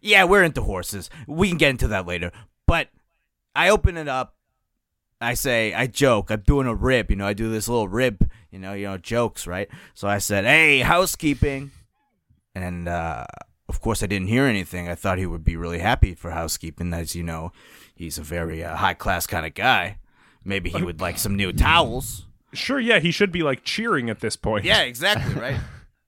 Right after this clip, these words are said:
Speaker 1: Uh, and then I noticed the door was, uh, ajar. Ajar, you know? Ajar. Jarred open.
Speaker 2: Yeah.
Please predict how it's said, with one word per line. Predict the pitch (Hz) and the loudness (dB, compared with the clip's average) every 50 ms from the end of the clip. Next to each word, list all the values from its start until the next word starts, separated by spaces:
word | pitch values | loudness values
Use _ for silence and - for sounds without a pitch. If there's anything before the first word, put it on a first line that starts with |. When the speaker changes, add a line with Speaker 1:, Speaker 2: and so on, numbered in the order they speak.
| _ _ | _ _
Speaker 1:
Uh, | 110 120 123 120 117 113 110 - | -2 0 0 2 0 0 -2 -2
and | 120 120 131 | -4 -4 0
then | 143 147 147 | 0 2 2
I | 139 | 2
noticed | 131 131 139 143 143 143 135 123 - - - _ | 2 4 2 2 2 2 0 -2 -2 -6 -6 _
the | - 120 | -2 -2
door | 104 - 147 156 160 156 147 | 2 4 6 6 8 6 6
was, | 127 123 113 107 101 92 95 104 | 4 2 0 0 -2 -6 -8 -6
uh, | 101 95 90 87 80 - - - _ - _ _ _ | -6 -4 -4 -6 -8 -10 -16 -20 _ -20 _ _ _
ajar. | 123 127 123 101 - - 151 147 151 143 131 117 101 87 78 73 - _ _ _ _ _ _ _ _ _ _ | 0 0 0 0 -2 2 4 6 6 6 6 4 2 -2 -4 -8 -14 _ _ _ _ _ _ _ _ _ _
Ajar, | - 123 131 143 139 - - 135 135 131 123 120 110 104 95 90 85 85 | -4 -2 0 0 -2 -2 -2 2 2 4 4 4 2 0 -2 -4 -8 -8
you | 92 107 | -8 -8
know? | 107 113 123 127 131 127 - - | -6 -4 -4 -4 -6 -8 -14 -10
Ajar. | - 117 101 - - 131 135 135 120 110 104 92 82 80 - _ _ _ _ _ _ _ _ _ _ _ | -10 -10 -10 -6 -4 0 2 2 2 2 0 -2 -4 -8 -12 _ _ _ _ _ _ _ _ _ _ _
Jarred | - - 131 135 139 135 127 120 | -2 2 6 6 6 6 6 4
open. | 123 123 - - 101 90 80 76 73 _ _ _ _ _ _ _ _ _ _ _ _ _ _ _ _ - | 2 2 2 0 -4 -4 -4 -8 -18 _ _ _ _ _ _ _ _ _ _ _ _ _ _ _ _ -18
Speaker 2:
Yeah. | 131 120 131 123 104 104 127 175 | -14 -8 -6 -6 -6 -6 -8 -8